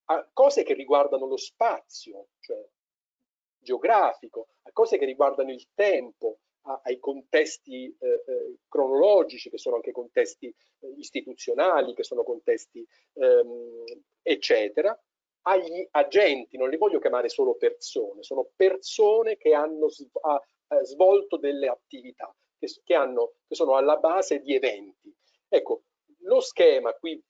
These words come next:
vi, vi condivido con voi un, uno, uno schemino grafico che, insomma, sarà pubblicato, eh, l-, l-, ai primi di gennaio,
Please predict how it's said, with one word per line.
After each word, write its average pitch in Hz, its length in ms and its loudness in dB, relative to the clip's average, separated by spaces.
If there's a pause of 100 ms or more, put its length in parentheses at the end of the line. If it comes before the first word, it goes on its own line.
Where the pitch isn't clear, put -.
(120)
vi, 127 240 -18
vi 123 300 -18 (920)
condivido 147 480 -2
con 127 180 -4
voi 151 220 2
un, 135 240 -6
uno, 135 260 -8
uno 139 160 -6
schemino 147 640 -4
grafico 131 580 0
che, 123 280 -4 (140)
insomma, - 260 -14 (100)
sarà 120 260 -6
pubblicato, 120 640 -2 (300)
eh, 117 180 -8 (280)
l-, 123 60 -18
l-, 113 520 -14
ai 113 100 -16
primi 139 220 -6
di 120 120 -10
gennaio, 135 680 0